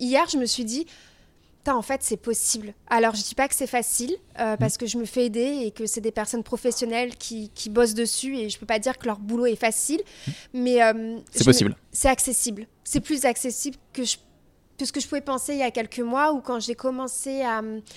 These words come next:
Speaker 1: euh, j'aime l'art, mais j'y connais rien.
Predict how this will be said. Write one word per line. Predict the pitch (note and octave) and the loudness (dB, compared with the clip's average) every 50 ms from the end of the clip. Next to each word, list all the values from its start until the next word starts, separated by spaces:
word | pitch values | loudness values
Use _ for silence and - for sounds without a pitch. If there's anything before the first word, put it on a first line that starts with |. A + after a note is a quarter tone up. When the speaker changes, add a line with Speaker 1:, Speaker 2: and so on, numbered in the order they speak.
| - - - - - - - - - - - - - - - - _ _ _ _ _ - - | -20 -20 -20 -20 -20 -20 -20 -20 -20 -20 -20 -20 -20 -20 -20 -20 _ _ _ _ _ -4 -2
Speaker 1:
euh, | A#3+ A#3 A3+ A3+ A3+ A3 - - - - | -2 0 0 -2 -4 -6 -8 -10 -8 -4
j'aime | - G#3+ C#4+ C#4 C4+ C4 | 0 4 4 6 6 6
l'art, | C4+ C4+ C#4 D#4 D#4+ | 4 4 2 2 2
mais | C#4+ B3 | 0 0
j'y | A3 G#3 A3 | 0 -2 -2
connais | - - B3 A#3 G#3+ G#3+ A3+ | 0 0 0 0 0 -2 -2
rien. | - A3+ G#3 G#3+ G#3 B3 | -2 -2 -2 -2 -2 -4